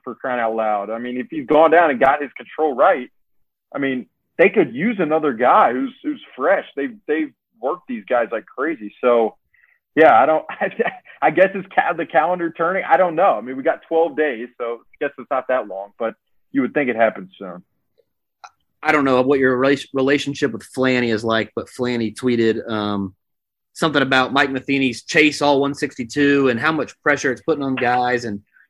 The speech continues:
Speaker 2: some of the elders in the, in the clubhouse were like, "What are we doing here?" Is, you,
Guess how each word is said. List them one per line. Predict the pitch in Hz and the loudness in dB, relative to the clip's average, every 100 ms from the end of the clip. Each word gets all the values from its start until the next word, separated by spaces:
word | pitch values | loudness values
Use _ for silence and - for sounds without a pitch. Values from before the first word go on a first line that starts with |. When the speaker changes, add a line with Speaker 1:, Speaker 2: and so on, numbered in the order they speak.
| _ _ | _ _
Speaker 2:
some | - 170 | -2 0
of | 156 | 2
the | 135 131 - | 2 0 0
elders | 147 151 143 131 | 2 4 4 2
in | 135 | 0
the, | 123 117 131 | -2 -2 -4
in | |
the | 117 | -8
clubhouse | - 139 131 123 135 | -4 -2 0 -2 -4
were | |
like, | 117 104 | -6 -2
"What | 131 165 | 4 4
are | 123 | 4
we | 107 | 2
doing | 123 131 117 | 0 0 0
here?" | 110 107 - _ _ _ _ | -2 -4 -6 _ _ _ _
Is, | 151 131 - _ _ | 2 2 -4 _ _
you, | 151 | -16